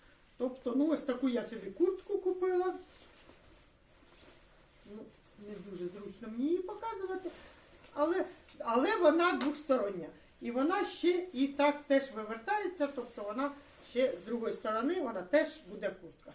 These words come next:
Тобто двосторонню куртку я собі купила і, зрозуміло, ще не могла ж себе обділити, щоб не купити собі ось таку гарну ковтиночку. Ось покажу вам.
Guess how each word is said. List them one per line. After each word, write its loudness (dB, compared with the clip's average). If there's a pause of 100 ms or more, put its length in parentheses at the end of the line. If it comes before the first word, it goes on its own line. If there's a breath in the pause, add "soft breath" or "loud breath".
(260 loud breath)
Тобто -6
двосторонню 4
куртку -4
я 2
собі 0
купила 2 (280 loud breath)
і, 8
зрозуміло, 6 (320 loud breath)
ще 4 (120)
не 4
могла 6
ж 0
себе 0 (200 loud breath)
обділити, 4 (140 loud breath)
щоб 2
не 6
купити 4
собі 4 (220 loud breath)
ось -6
таку 6
гарну 4 (240 loud breath)
ковтиночку. -8 (2000)
Ось -12
покажу -2
вам. 0